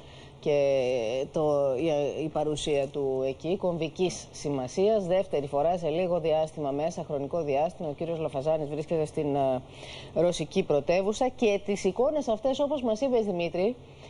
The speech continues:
θα τις ξαναδούμε σε διαφορετικό κλίμα βεβαίως, στις εννέα Μαΐου, όταν θα έχουμε και τα,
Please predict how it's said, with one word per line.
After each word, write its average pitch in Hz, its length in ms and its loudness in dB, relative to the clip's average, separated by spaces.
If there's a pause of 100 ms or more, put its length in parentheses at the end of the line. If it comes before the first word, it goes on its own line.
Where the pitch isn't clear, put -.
(160)
θα 185 120 0
τις 180 180 -4
ξαναδούμε 165 800 0
σε 185 260 0
διαφορετικό 170 560 0
κλίμα 175 360 2
βεβαίως, 131 500 2
στις - 260 -8
εννέα 190 320 2
Μαΐου, 208 360 2
όταν 214 220 0
θα 190 100 0
έχουμε 208 340 2
και 190 140 0
τα, 165 640 0